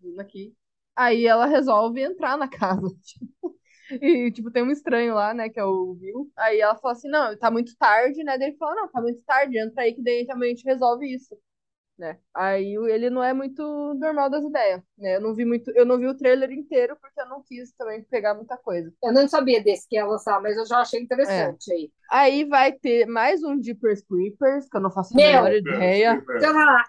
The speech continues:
Speaker 3: Jeepers
Speaker 2: Eu
Speaker 3: Creepers.
Speaker 2: adorei esse trailer, meu. Confesso que eu tava zero expectativa, porque o terceiro é horrível.
Speaker 1: Eu
Speaker 2: Quando
Speaker 1: não
Speaker 2: eu vi
Speaker 1: vi
Speaker 2: o trailer,
Speaker 1: o
Speaker 2: eu
Speaker 1: trailer. Eu não vi o trailer.
Speaker 2: Mano, eu adorei o trailer.
Speaker 1: É.
Speaker 3: O trailer é bom.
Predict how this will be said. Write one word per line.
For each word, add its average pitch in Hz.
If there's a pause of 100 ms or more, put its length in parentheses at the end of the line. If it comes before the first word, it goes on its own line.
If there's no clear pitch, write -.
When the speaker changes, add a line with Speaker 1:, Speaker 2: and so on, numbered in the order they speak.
Speaker 3:
Jeepers 262 (300)
Speaker 2:
Eu 311
Speaker 3:
Creepers. -
Speaker 2:
adorei 320
esse 294
trailer, 226
meu. 233 (180)
Confesso 311
que 302
eu 311
tava 294
zero 294
expectativa, 294
porque -
o 254
terceiro 254
é 247
horrível. 240 (180)
Speaker 1:
Eu 240
Speaker 2:
Quando 269
Speaker 1:
não 294
Speaker 2:
eu -
vi 294
Speaker 1:
vi 285
Speaker 2:
o 277
trailer, 233
Speaker 1:
o 208
Speaker 2:
eu -
Speaker 1:
trailer. 175 (140)
Eu 202
não 214
vi 214
o 196
trailer. 262
Speaker 2:
Mano, 311
eu 285
adorei 262
o 247
trailer. 214
Speaker 1:
É. 190
Speaker 3:
O 185
trailer 170
é 180
bom. 160